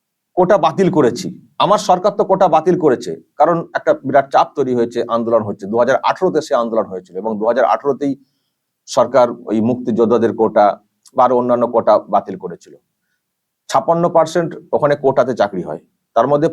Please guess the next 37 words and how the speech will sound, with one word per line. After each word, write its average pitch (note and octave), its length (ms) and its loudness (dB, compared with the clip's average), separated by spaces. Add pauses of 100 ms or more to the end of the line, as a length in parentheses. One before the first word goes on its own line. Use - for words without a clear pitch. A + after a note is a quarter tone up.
পঞ্চাশ C#3+ 440 0
পার্সেন্ট D3+ 400 0
কোটা C#3 200 0
বাতিল A#2 320 0
করে G2+ 180 -2
দিয়েছিল, G#2 300 -2
ছ D#3+ 120 -12 (160)
পার্সেন্ট B2+ 360 -2
রেখেছিল, F2+ 420 -12 (880)
মানে, G#2+ 220 0 (220)
উম, - 360 -10 (260)
জনজাতি B2+ 560 2
আর G2+ 160 2 (200)
প্রতিবন্ধী, E2+ 560 -6 (240)
জনজাতি G#2+ 360 -2
পাঁচ A2 240 -4
পার্সেন্ট B2+ 360 -2 (440)
আর F#2+ 180 2
প্রতিবন্ধী G2+ 420 -4
এক - 200 -4
পার্সেন্ট, - 340 -8
মোট A2+ 200 -4
ছ - 40 -16 (120)
পার্সেন্ট A#2 360 -2
রেখে A2+ 240 -2
বাকি G2+ 260 -2
মুক্তিযোদ্ধা, G#2 640 -2 (580)
আহ, F#2+ 100 -2
মহিলাদের G#2+ 480 0
সংরক্ষণ, A2 520 -2
জেলা G2 220 0
সংরক্ষণ, A2 400 -4
এগুলো F#2+ 240 -2
বাতিল F#2 280 -2
করে E2 220 -8
দিয়েছিল। D2+ 260 -14
তো A2+ 120 -8